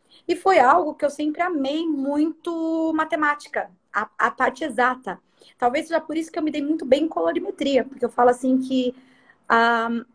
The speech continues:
colorimetria é muito matemática, né? É você calcular, é você ter precisão, é você trabalhar porcentagens, é você trabalhar, é, gramas. Então, eu sempre fui muito apaixonada. Então, eu me apaixonei por essa área de colorimetria,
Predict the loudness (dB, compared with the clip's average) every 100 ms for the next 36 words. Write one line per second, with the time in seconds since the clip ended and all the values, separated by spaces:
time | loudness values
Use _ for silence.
0 | _ -6 -4 -4 -4 -4 -4 -4 -2 -2
1 | 0 0 -2 -2 -10 -6 -4 -4 -8 _
2 | -6 -4 -4 -4 4 4 4 4 6 6
3 | 2 -4 0 2 2 0 -2 -4 -4 -2
4 | 2 2 0 -6 -12 -18 -10 -6 -6 -4
5 | -2 0 0 0 -2 -2 -4 -4 -8 0
6 | 2 2 0 -4 -4 -6 _ _ -8 -6
7 | -6 -6 -4 0 2 4 2 0 -4 _
8 | _ _ _ -6 -6 -2 0 2 2 0
9 | -2 -4 -8 -18 _ _ -8 2 2 2
10 | -4 -2 -2 -2 -2 -2 0 0 0 -2
11 | -4 -4 -4 0 0 0 2 2 2 2
12 | 2 0 -8 -8 -8 -8 -10 -12 -10 -6
13 | -4 -2 -2 -2 -4